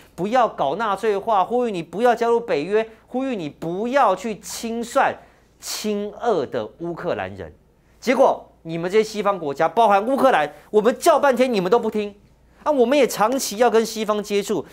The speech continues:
可是你们根本不在乎。这我们讲过嘛，去年十二月，好，不是说要签两项条约吗？好，一个是这个乌克兰相关条约，一个是北约不要东扩的条约，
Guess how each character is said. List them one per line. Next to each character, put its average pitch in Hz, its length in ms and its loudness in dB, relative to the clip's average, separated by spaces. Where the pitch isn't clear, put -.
可 190 80 -4
是 233 140 -4
你 190 120 -6
们 120 160 -6
根 269 260 2
本 120 320 -4
不 113 120 -14
在 110 260 -4
乎。 104 240 -16
这 202 100 -4
我 165 60 -4
们 160 80 -10
讲 143 120 -2
过 190 140 0
嘛， 147 240 -2
去 214 120 -8
年 175 140 -4
十 180 100 -4
二 196 140 2
月， 214 300 0
好， 120 100 -6
不 160 140 -8
是 185 120 -6
说 185 200 0
要 196 160 2
签 185 340 -6
两 135 180 -2
项 190 220 -4
条 160 220 -2
约 208 160 -2
吗？ 214 220 -4
好， 123 160 -6
一 202 100 -6
个 170 140 0
是 175 280 -4
这 190 120 -8
个 160 120 0
乌 247 160 -2
克 262 140 2
兰 156 240 0
相 185 160 -6
关 180 140 -4
条 151 120 -6
约， 160 120 -6
一 - 20 -8
个 180 80 -8
是 185 80 -4
北 170 320 -4
约 220 240 -2
不 208 140 -8
要 180 100 4
东 175 180 -6
扩 165 140 -6
的 - 80 -6
条 117 180 -8
约， 120 240 -10